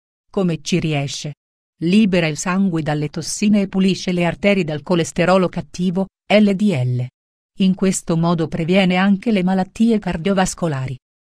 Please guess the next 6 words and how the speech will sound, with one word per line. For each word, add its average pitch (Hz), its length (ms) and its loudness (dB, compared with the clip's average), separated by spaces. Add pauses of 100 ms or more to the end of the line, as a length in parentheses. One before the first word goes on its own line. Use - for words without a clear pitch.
Inoltre, 196 600 0 (220)
grazie 214 520 4
all'alto 226 480 2
contenuto 202 640 0
di 185 100 0
fibre, 139 380 -6